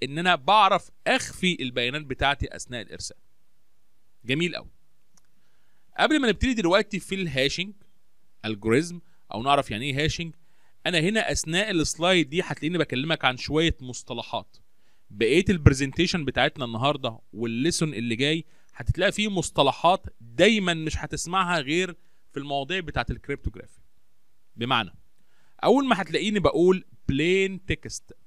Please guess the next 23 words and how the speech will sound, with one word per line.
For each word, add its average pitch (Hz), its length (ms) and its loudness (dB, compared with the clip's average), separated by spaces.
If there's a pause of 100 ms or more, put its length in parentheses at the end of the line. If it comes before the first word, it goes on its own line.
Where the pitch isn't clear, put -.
(120)
plain 170 500 0 (120)
text - 320 -8 (240)
اللي 117 160 -2
هي 147 200 4
بتساوي 151 600 2 (120)
clear 135 320 0 (140)
text، - 460 -16 (800)
ده 151 140 6
معناها 170 640 4 (160)
رسالة 170 580 0 (100)
غير 196 800 2
مشفرة، 123 720 -6 (120)
يعني 120 240 -2
رسالة 156 340 0
عادية 110 480 -2 (300)
أو 117 120 -2
رسالة 160 420 0
مقروءة. 127 720 -6 (400)
زي 131 200 -2
مثلا 143 260 -4
هرسل 151 220 -6
لك 147 140 -4
كلمة 143 260 -8